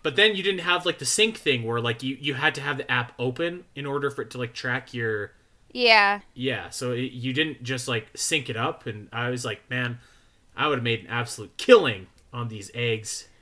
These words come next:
Speaker 1: if that
Speaker 2: I
Speaker 1: was a
Speaker 2: thought
Speaker 1: thing
Speaker 2: for
Speaker 1: back in
Speaker 2: sure
Speaker 1: the day."
Speaker 2: yesterday when I was walking around Costco that I would hatch a few, 'cause Costco's huge. If you, if you shop at Costco, you know.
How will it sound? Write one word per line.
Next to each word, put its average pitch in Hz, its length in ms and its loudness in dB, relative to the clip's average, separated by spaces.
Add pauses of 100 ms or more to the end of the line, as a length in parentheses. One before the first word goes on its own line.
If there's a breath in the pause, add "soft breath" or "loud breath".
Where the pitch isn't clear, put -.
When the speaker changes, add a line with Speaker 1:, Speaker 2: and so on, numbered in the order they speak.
(160)
Speaker 1:
if 113 120 -14
that 113 80 -2
Speaker 2:
I - 40 0
Speaker 1:
was - 80 -8
a 415 40 8
Speaker 2:
thought 466 140 6
Speaker 1:
thing 392 140 0
Speaker 2:
for - 60 -4
Speaker 1:
back - 100 -6
in - 0 -
Speaker 2:
sure 262 200 6
Speaker 1:
the 262 60 4
day." 240 60 -2
Speaker 2:
yesterday 233 640 4
when 220 180 0
I 208 160 4
was 208 240 -4
walking 220 300 0
around 196 240 -2
Costco 202 520 0
that 196 120 4
I 196 80 4
would 190 120 0
hatch 202 300 2
a 226 60 -10
few, 247 340 -6
'cause 214 260 -4
Costco's 262 560 0
huge. 180 360 -6
If 185 140 -18
you, 247 180 -10
if - 260 -8
you 262 160 -6
shop 247 280 -2
at 214 60 -12
Costco, 196 400 -8
you 180 60 -10
know. - 240 -12